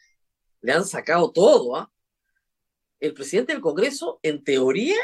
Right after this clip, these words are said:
ni siquiera podía postular a ser congresista porque se olvidó decirle al Jurado Nacional de Elecciones que tenía una deuda impaga, una reparación civil al Estado peruano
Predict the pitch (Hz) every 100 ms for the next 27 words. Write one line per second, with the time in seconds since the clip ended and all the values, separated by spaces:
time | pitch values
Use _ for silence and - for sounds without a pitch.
0 | - _ - 160 175 165 - 294 320 180
1 | 170 277 285 - 165 - - 170 165 330
2 | 370 180 - _ _ - - 196 214 208
3 | 151 - 165 - 147 147 _ _ _ _
4 | - 160 160 160 143 - _ _ _ -
5 | 240 233 349 427 277 175 - 147 131 127
6 | 123 139 139 131 139 143 143 139 240 180
7 | 180 _ _ _ _ - 160 151 208 240
8 | 214 147 151 240 262 226 185 147 147 -
9 | 269 247 131 104 143 190 190 147 131 -
10 | 214 214 - 202 196 339 370 185 - -
11 | 226 220 185 151 180 156 165 -